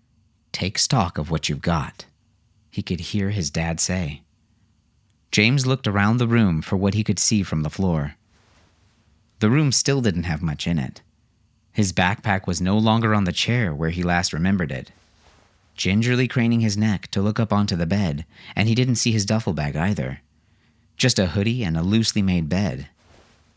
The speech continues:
His things were probably in the drawers he didn't want to use in the first place. Carefully, James leaned forward off the wall to try and get up.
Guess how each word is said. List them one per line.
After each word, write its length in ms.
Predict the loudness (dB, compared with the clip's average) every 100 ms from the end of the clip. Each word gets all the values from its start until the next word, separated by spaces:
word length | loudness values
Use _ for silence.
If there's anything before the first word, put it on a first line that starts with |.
| _ _
His 240 | -2 -2 0
things 360 | 2 2 2
were 120 | -2 -2
probably 420 | 0 0 2 0
in 120 | 0
the 60 | -2
drawers 580 | -2 0 0 0 -4
he 100 | -4
didn't 180 | -2 -2
want 160 | -2 -2
to 80 | -4
use 340 | -2 -2 -2
in 80 | -4
the 60 |
first 340 | -6 -4 -4 -6
place. 440 | -8 -8 -10 -14 _ _ _ _ _ _ _ _ _ _ _ -10
Carefully, 560 | -4 -2 -4 -6 -8 -6
James 440 | -4 0 0 0 0
leaned 240 | 0 0
forward 360 | -2 -2 0 -2
off 360 | -2 -2 -2
the 80 | -4
wall 340 | 0 0 0
to 100 | -2
try 220 | -6 -4 -2
and 120 | -4
get 140 | -4 -4
up. 260 | -4 -6